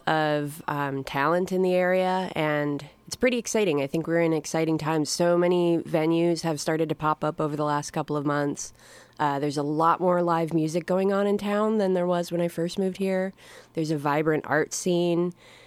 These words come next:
And, uh, one of the great things is the station is kind of the center of it all. You get so many p-, talented people coming on to talk about the amazing art that they're creating, and this is kind of the place to learn about it.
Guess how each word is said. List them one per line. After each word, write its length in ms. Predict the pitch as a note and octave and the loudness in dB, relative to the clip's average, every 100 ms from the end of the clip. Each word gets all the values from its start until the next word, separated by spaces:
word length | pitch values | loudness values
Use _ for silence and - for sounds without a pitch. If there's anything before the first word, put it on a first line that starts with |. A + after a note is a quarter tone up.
| - - | -20 -8
And, 380 | E3+ E3+ F3 E3 | -2 2 2 2
uh, 260 | - D#3 D#3 | 2 0 2
one 160 | E3 | 2
of 80 | F3+ | 2
the 80 | E3+ | 2
great 260 | D3+ E3+ - | 0 0 0
things 240 | F#3 D#3 | -2 0
is 140 | D3+ | -4
the 100 | - | -4
station 460 | E3 - E3+ - F3 | -2 0 0 0 0
is 100 | E3 | -2
kind 240 | - D#3 | -2 0
of 80 | F3 | 0
the 60 | D3+ | -2
center 400 | - D3+ G3 F3+ | -2 0 0 0
of 100 | C#3 | 0
it 80 | B2+ | 0
all. 240 | A#2 G2+ | -2 -2
You 420 | C#2 D3+ D#3 D3 C#3+ | -4 -2 -2 -4 -2
get 320 | E3 D3 - | -2 -2 -6
so 440 | - - E3+ F3+ | -6 0 2 2
many 300 | F3+ F3 E3+ | 2 2 2
p-, 140 | E3+ - - _ - | -2 -10 -20 _ -16
talented 540 | - E3 E3+ E3 E3 | -2 2 2 0 -4
people 340 | - D#3+ - C#3+ | -4 -4 -2 -4
coming 380 | - D#3+ D#3+ D#3 | -4 -2 0 2
on 240 | D3+ D3 | 0 0
to 80 | D3 | -4
talk 340 | - C#3 C#3+ | -4 -4 -2
about 240 | D3+ D3 B2+ | -2 -2 -2
the 100 | C#3+ | -2
amazing 540 | D3 C#3+ D3+ D3+ C3+ | 0 0 0 0 0
art 240 | G2+ C#3 | 0 -2
that 120 | D3 C#3 | -4 -6
they're 160 | B2+ | -6
creating, 640 | B2 C3+ C3 B2+ B2 B2+ B2 | -6 -6 -4 -4 -4 -6 -8
and 320 | D3 C3+ C3 | -6 -6 -4
this 120 | C3+ | -6
is 120 | C#3+ | -8
kind 240 | - D3 D#3+ | -6 -2 -2
of 60 | |
the 60 | C#3 | -2
place 300 | - D#3 - | -4 -4 -4
to 80 | C#3+ | -6
learn 240 | C#3+ D3+ | -2 -2
about 240 | E3+ C3 A#2 | -2 -2 -4
it. 180 | A#2+ | -6